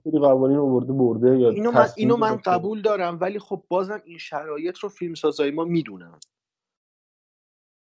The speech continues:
Speaker 2: با علم به این باز دوباره دارن همون رفتار رو تکرار می‌کنن که این، این برای من دیگه یکم، اه، قابل قبول نیست دیگه. آقا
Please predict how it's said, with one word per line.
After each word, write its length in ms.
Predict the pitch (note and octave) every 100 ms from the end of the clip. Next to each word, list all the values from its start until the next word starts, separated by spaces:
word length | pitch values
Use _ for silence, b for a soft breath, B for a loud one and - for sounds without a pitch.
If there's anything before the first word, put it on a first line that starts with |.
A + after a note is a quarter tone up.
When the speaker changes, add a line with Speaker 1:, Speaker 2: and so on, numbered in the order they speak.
| _ _ -
Speaker 2:
با 240 | D3 - D#3+
علم 280 | D#3+ D#3+
به 320 | D#3+ D3+ E3 -
این 280 | G3 G3 D3
باز 220 | A#2+ A2+
دوباره 360 | A2+ A2 A2+ A2
دارن 280 | A2+ A2+ A2+
همون 340 | A#2+ A2+ A#2
رفتار 400 | A2+ G#2+ - A2
رو 100 | G2+
تکرار 460 | G2 G#2+ - G#2+ G2+
می‌کنن 400 | G2 - G#2+ G#2+
که 140 | - -
این، 140 | A#3 A#3
این 180 | D4+
برای 200 | B3 F#3+
من 200 | F3+ F3
دیگه 200 | E3+ C#3
یکم، 420 | D3 C3+ C#3+ C3 B2 b b b -
اه، 260 | A#2 A2+
قابل 320 | G#2 A#2 A2+
قبول 320 | G#2+ G#2+ B2 B2+
نیست 400 | B2 A#2 - C3
دیگه. 200 | A#2+ -
آقا 300 | D#3+ G3